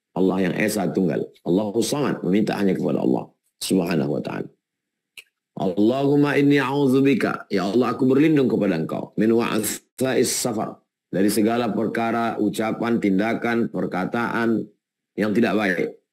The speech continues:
Wa ka'abatil manzar, semua penglihatan, pemandangan, penglihatan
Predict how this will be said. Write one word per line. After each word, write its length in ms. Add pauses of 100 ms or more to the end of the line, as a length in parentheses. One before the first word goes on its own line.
(680)
Wa 160
ka'abatil 560
manzar, 640 (240)
semua 480 (1120)
penglihatan, 800
pemandangan, 960
penglihatan 880